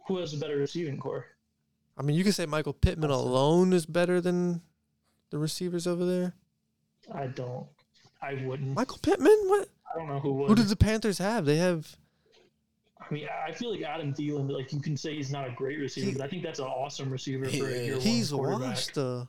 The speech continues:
Speaker 3: He is still a great receiver, though, 'cause he doesn't run long
Speaker 2: Okay, but at this
Speaker 3: routes.
Speaker 2: point, who are you taking, Michael Pittman or Ant-, or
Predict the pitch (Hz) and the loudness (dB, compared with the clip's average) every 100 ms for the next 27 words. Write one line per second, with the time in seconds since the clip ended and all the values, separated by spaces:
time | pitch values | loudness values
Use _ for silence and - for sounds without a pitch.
0 | _ _ _ - - 185 147 165 - 139 | _ _ _ -14 -2 2 4 4 2 -6
1 | 131 - - 139 113 117 - 113 101 104 | -16 -18 -16 -14 -10 -8 -8 -8 -10 -10
2 | 104 120 123 127 160 117 101 120 120 107 | -8 -6 -6 -6 -8 -8 -8 -6 -6 -2
3 | 117 - 175 160 160 147 196 - 220 180 | 2 4 4 6 4 4 2 2 2 2
4 | 202 196 175 - 190 151 135 151 160 160 | 2 2 2 0 -4 -4 -2 -2 -4 -6
5 | 180 180 175 143 123 - 156 151 _ _ | -6 -4 -2 0 0 0 0 -2 _ _
6 | _ 151 139 | _ 2 2